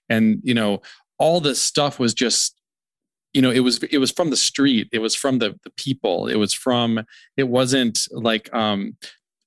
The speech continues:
put on a pedestal in a museum. But now that stuff is on a pedestal in a museum, you know, like,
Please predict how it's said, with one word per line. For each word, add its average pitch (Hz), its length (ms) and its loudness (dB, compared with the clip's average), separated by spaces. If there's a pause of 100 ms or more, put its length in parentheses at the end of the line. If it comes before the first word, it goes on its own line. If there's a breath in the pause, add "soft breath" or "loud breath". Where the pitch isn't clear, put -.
(160)
put 139 140 0
on 127 80 2
a 113 60 -2
pedestal 120 840 -2
in 117 100 0
a 110 60 2
museum. 110 800 2 (1500)
But 143 160 0
now 139 260 4
that 143 220 -2
stuff 113 400 -2
is 170 520 0 (640)
on 123 140 0
a 113 60 0
pedestal 117 540 -2
in 117 120 2
a 107 40 4
museum, 98 640 2
you 104 80 2
know, 104 240 2
like, 107 340 0